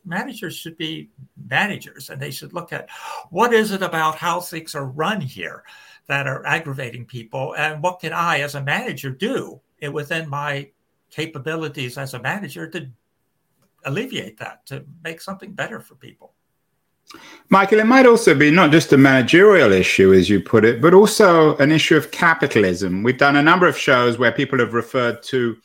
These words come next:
Speaker 2: Jack Welch and a new book about Welch as someone who essentially undermined, with his approach to work and exploitation, undermined American capitalism. Do you think for American capitalism to prosper and perhaps even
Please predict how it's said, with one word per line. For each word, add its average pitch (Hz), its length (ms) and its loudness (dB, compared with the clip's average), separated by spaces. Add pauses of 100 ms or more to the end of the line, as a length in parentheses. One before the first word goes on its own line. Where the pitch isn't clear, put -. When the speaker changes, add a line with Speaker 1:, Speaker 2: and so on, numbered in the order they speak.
(720)
Speaker 2:
Jack 147 420 -2
Welch 117 560 -4
and 101 120 -10
a 101 60 -8
new 120 160 -8
book 120 260 -8
about 104 400 -6
Welch 104 440 -8
as 135 100 -14
someone 104 320 -12
who 98 300 -12 (560)
essentially 127 1000 -8
undermined, 113 800 -6
with 101 140 -8
his 113 200 -10
approach 107 540 -12
to 120 100 -10
work 107 460 -8
and 104 120 -12
exploitation, 107 1080 -12
undermined 110 560 -10
American 101 480 -12
capitalism. 104 800 -14
Do 202 80 -14
you 220 80 -10
think 254 320 -10 (800)
for 160 100 -10
American 160 460 -4
capitalism 139 800 -6
to - 80 -20
prosper 117 640 -8
and 98 100 -12
perhaps 135 380 -8
even 113 340 -12